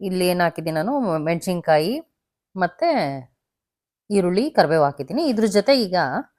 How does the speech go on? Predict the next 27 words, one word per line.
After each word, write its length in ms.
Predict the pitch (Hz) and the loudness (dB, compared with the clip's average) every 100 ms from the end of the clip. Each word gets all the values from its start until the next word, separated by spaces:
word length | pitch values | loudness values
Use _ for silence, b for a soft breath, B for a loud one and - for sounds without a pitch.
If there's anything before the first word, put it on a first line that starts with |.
| _ _ _ _ _ _ | _ _ _ _ _ _
ಒಂದ್ 300 | - 202 196 | -2 0 2
ಸ್ವಲ್ಪ 260 | 190 196 185 | 4 4 6
ಅಂದ್ರೆ 500 | 165 156 151 147 139 | 4 4 4 2 2
ಪೌಡರ್‌ಗಳನ್ನೆಲ್ಲ 800 | 139 190 185 175 175 165 175 220 | 4 6 8 6 2 4 4 4
ಸೇರಿಸ್ಕೊಳ್ಳೋಣ, 560 | 156 170 147 156 143 139 | 2 0 -2 -4 -4 -4
ಮಸಾಲೆ 280 | 135 143 | -4 -4
ಪೌಡರ್ಸ್‌ನೆಲ್ಲ. 540 | 135 139 123 - 135 135 277 - _ _ _ _ _ 233 | -4 -4 -6 -8 -10 -8 -8 -10 _ _ _ _ _ -2
ನಾನಿಲ್ಲಿ 320 | 220 214 254 | 0 2 2
ಸಾಂಬಾರ್ 460 | 220 185 196 190 | 4 6 6 4
ಪುಡಿ 320 | 185 185 247 247 | 0 -2 0 4
ಎರಡು 220 | 175 175 | 4 4
ಸ್ಪೂನ್ 240 | - 170 | -2 -6
ಅಷ್ಟು 160 | 151 - | -6 -6
ತಗೊಂತಿದ್ದೀನಿ. 640 | 139 131 - 123 131 175 311 _ _ _ _ _ _ _ _ _ _ - | -6 -6 -8 -12 -8 -6 -6 _ _ _ _ _ _ _ _ _ _ 0
ಸಾರಿಗೆ 340 | 214 180 196 | 6 6 4
ಯೂಸ್ 180 | 175 165 | 0 0
ಮಾಡ್ತೀನಲ್ಲ 460 | 165 151 156 151 147 | -2 -4 -10 -8 -6
ಪೌಡ್ರು, 400 | 151 143 143 294 | -4 -4 -4 -2
ಅದನ್ನೇ 300 | 151 160 160 | -2 -4 -4
ಯೂಸ್ 220 | 143 - | -6 -8
ಮಾಡ್ತಿರೋದು 460 | 139 - - - | -12 -10 -16 -14
ನಾನಿಲ್ಲಿ. 520 | 135 131 131 247 269 _ _ _ _ _ _ _ _ - | -14 -12 -8 -8 -10 _ _ _ _ _ _ _ _ -4
ಆ, 260 | 196 185 | 0 4
ಎರಡು 300 | 170 180 180 | 6 4 2
ಟೀ 140 | - 190 | 0 2
ಸ್ಪೂನ್ 320 | - 151 139 | 0 0 -4
ಅಷ್ಟು. 420 | 127 - 123 - | -6 -8 -10 -10